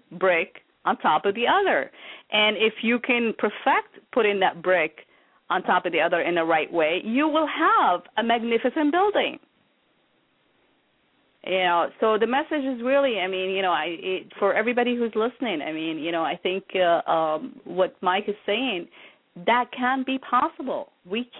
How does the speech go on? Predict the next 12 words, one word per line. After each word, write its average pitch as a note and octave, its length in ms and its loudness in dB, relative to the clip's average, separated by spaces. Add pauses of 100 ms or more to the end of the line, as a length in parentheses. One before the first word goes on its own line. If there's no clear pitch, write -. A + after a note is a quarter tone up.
can B3+ 360 -2
coexist D3 600 -4
together, C#3 360 -2
and D#3+ 120 -2
we F#3 160 -4 (100)
can A3+ 320 0
all F#3 440 2 (320)
do F#3+ 220 -2
something F#3+ 300 0
about D3+ 320 0
it, D#3+ 220 -8
but D#3+ 220 0